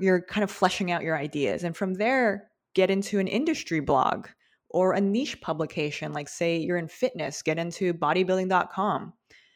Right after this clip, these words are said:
And so by the po-, by the time you pitch, like, a more mainstream, bigger publication in that industry or in that specific topic, like fitness,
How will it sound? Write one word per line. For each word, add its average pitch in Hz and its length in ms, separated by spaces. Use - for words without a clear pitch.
And 196 140
so 254 140
by 226 180
the 214 120
po-, 233 280
by 208 120
the 208 60
time 240 300
you 269 120
pitch, - 460
like, 151 160
a 160 60
more 165 240
mainstream, 165 720
bigger 147 260
publication 160 840
in 165 240
that 151 480
industry 190 580
or 160 160
in 151 160
that 147 280
specific - 440
topic, 151 340
like - 160
fitness, - 600